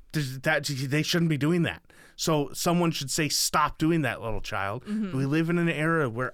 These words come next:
Speaker 1: I'm the weirdo for wanting to stop that from happening or for making funny faces as, at, at a kid,
Speaker 2: Right.
Speaker 1: right?
Speaker 2: You,
Speaker 1: You
Speaker 2: like,
Speaker 1: know?
Speaker 2: you can't interact with kids at all. Like,
Speaker 1: Right.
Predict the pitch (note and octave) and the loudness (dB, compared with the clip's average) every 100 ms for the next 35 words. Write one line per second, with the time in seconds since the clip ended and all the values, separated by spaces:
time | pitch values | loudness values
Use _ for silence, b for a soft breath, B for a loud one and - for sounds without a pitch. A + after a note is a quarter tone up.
0 | - B2+ D3 E3 C#3+ B2 B2+ C#3+ B2+ G#2+ | -4 0 2 2 2 0 2 2 2 0
1 | G2 - A#2 A#2+ B2+ A#2 A#2+ - A2 - | -2 -6 -4 -2 -2 -2 -4 -8 -10 -6
2 | B2+ G#2+ - G2+ - - G2 F#2 F2 - | -4 -6 -4 -8 -8 -12 -12 -12 -16 -18
3 | B B B G3+ E3+ F#3 D#3 b b b | B B B -2 0 0 0 b b b
4 | D3 D3+ E3 E3 D3+ - D#3+ C#3+ C#3 C3+ | -4 -2 -2 -2 -4 0 0 0 -2 -2
5 | - A#2 B2 G#2+ - A2+ A2+ - A#2 G#2+ | -4 -2 -2 -4 -4 -4 -4 -4 -4 -4
6 | - B2+ F#2 B3 C#4 A3+ B3 D4+ F4 D4+ | -4 -2 0 2 2 2 2 4 4 4
7 | C3+ B3 C#4+ - E4+ B3+ A#3 F#3+ F#3+ F#3 | 2 -4 -8 -4 -4 -2 0 0 -2 -6
8 | - G3+ F3+ - G#3+ G3 F2+ - G3 B2 | -6 -6 -4 -4 0 2 0 -2 -2 0
9 | A#3 | 0